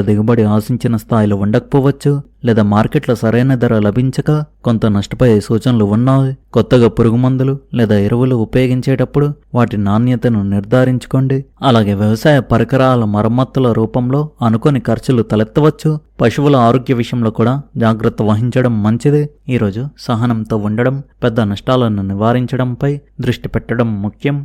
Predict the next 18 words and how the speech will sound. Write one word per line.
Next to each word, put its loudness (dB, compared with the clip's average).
డబ్బు 0
ప్రవాహం 0
ఈరోజు 0
నిలకడగా -2
ఉన్నప్పటికీ, -4
ఊహించని 0
ఖర్చులు -4
మీ 0
బడ్జెట్ను 0
తలకిందులు 0
చేసే -4
ప్రమాదం 0
ఉంది. 0
కుటుంబ 2
సభ్యుల 0
ఆరోగ్యం -2
కోసం, -2
గృహోపకరణాల 2